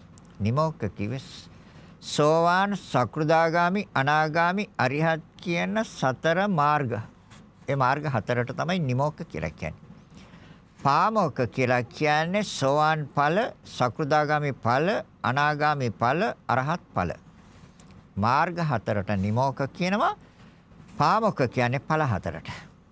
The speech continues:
එතකොට විවේකය දන්නවා කියන. මොකද්ද විවේකය? නිවන. තේරෙනවද? එහෙනම් විවේකය නම්, එතකොට සිතේ විවේකයයි.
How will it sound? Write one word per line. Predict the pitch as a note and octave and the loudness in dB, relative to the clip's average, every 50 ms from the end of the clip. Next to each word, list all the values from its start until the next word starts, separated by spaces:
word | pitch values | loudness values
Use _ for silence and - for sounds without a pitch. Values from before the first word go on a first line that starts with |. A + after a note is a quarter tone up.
| - _ - - - - - - | -20 _ -20 -20 -20 -20 -20 -20
එතකොට | - D#3 D3+ D3 C#3 | -12 -8 -4 -2 0
විවේකය | G#2 A#2 C3+ E3+ G#3 A3+ C#4 - - - G#3+ | 0 0 2 2 2 2 0 -2 -4 -6 -6
දන්නවා | G3 E3+ D3+ A2+ F#2 F2 F2 F2 F#2 | -2 -2 -2 -2 -2 -2 -4 -6 -8
කියන. | - - F#2 F2 F2 - - - - - - _ _ | -8 -10 -12 -12 -12 -14 -18 -20 -20 -20 -20 _ _
මොකද්ද | _ G#2+ A2 - C3 C#3 C#3 C#3+ D3 | _ -10 -6 -4 -4 -4 -4 -4 -4
විවේකය? | A#2 - F#2+ D#2+ D#2+ D#2 - - - - - - - - - - - - - - - - - - - - - | -4 -4 -4 -4 -6 -8 -8 -10 -14 -14 -14 -14 -18 -20 -20 -20 -20 -20 -20 -20 -20 -20 -20 -20 -20 -20 -10
නිවන. | - G2+ G2 E2 D2+ B1+ G#1 - - - - - - - - - - - _ _ _ _ - - - - - - - - - - - - - - - - - - - - | -6 -6 -4 -4 -6 -8 -10 -14 -18 -20 -20 -20 -20 -20 -20 -20 -20 -20 _ _ _ _ -20 -20 -20 -20 -20 -20 -20 -20 -20 -20 -20 -20 -20 -20 -20 -20 -20 -20 -20 -8
තේරෙනවද? | - A2 G2 D#2+ C#2 A#1+ - D2+ D2+ - - - - - - - - - - - - | -4 -4 -4 -4 -6 -10 -12 -16 -16 -18 -18 -20 -20 -20 -20 -20 -20 -20 -20 -18 -6
එහෙනම් | - C3 D#3 F3+ F3+ G3 G#3 G3+ G3 E3+ | -2 0 2 2 2 2 2 4 4 4
විවේකය | B2+ C#3 D3+ F3+ G#3+ A3 G#3 E3+ - - - C3+ B2 A#2 | 4 4 4 4 4 4 4 0 -2 -4 -2 0 2 2
නම්, | A2 A2+ C3 E3+ A3+ D#4+ A4+ A#4+ - - - - - - - - - _ - _ - - - - - | 2 4 2 2 2 0 -4 -12 -16 -20 -20 -20 -20 -20 -20 -20 -20 _ -20 _ -20 -20 -20 -20 -12
එතකොට | - - C3 E3+ F3+ D#3 | -6 0 2 2 2 2
සිතේ | - F3+ F3 - G#3+ A3 | 2 0 2 4 2 4
විවේකයයි. | A3 A3 F#3 C#3+ A2 F2 - - C2+ B1 - - | 4 4 4 2 2 0 -2 -6 -8 -8 -8 -12